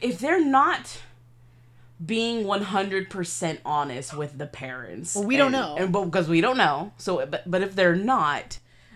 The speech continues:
Speaker 1: I would think, like, after being petrified for, like, six months, it's like, "You know, we haven't gotten a letter back from our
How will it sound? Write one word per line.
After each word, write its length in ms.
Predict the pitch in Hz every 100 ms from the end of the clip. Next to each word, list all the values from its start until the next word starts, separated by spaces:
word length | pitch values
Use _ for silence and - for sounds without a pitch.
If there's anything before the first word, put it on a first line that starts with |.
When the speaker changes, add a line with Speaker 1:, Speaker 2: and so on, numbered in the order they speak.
| -
Speaker 1:
I 160 | 175 185
would 240 | 175 175
think, 300 | 190 185 185
like, 400 | 180 160 151 - - - _ - - - - -
after 260 | 156 165 170
being 220 | 170 160
petrified 520 | 165 160 165 160 147
for, 80 | 156
like, 180 | 139 135
six 320 | - 175 -
months, 540 | 156 156 147 - - - - - 311
it's 140 | 302
like, 160 | 339 339
"You 60 |
know, 140 | 392 427
we 100 | 403
haven't 380 | 466 494 453 - - - _ _ _ -
gotten 260 | 381 403 277
a 40 |
letter 340 | 240 269 453 320
back 320 | 240 214 -
from 160 | 294
our 240 | 233 196